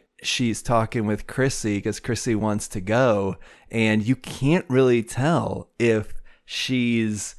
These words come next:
like, fucking with her head or really be, like, friendly with her.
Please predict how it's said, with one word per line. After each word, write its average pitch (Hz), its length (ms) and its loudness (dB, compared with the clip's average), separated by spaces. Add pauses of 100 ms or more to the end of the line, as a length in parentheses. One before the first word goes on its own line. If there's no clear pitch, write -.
(140)
like, 110 280 2
fucking 135 540 -2
with 123 160 0
her 110 180 4
head 117 720 2
or 104 640 4
really 113 800 2 (460)
be, 113 280 -4
like, 101 220 -4 (220)
friendly 135 540 -2
with 156 260 0
her. 185 340 0